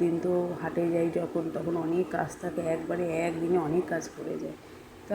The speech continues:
আগের দিনটা সেরে রাখলে তো কাজটা একটু কম হয়, চাপ। তো দেখো, আমরা টোটো করে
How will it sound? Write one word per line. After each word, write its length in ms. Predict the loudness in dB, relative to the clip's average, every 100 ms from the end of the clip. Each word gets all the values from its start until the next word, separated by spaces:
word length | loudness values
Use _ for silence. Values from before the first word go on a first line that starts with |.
| 4
আগের 180 | 4 4
দিনটা 180 | 2 2
সেরে 200 | 0 2 2
রাখলে 280 | 0 -2 -4 -4 -8 -14 -16 -18 -10
তো 60 | -2 0
কাজটা 320 | -2 -2 -2 -2 -8
একটু 220 | -8 -6 -4 -6 -8 -10 -6 0
কম 180 | 0 2
হয়, 160 | -2 -4 -4
চাপ। 200 | -4 -4 -14 -20 -20 -20 -20 -20 -20 -20 -20 -20 -20 -20 -20 -20 -20 -18 -10
তো 80 | -4 -2
দেখো, 180 | -2 -2
আমরা 140 | -2 -2
টোটো 160 | -2 -2
করে 140 | -2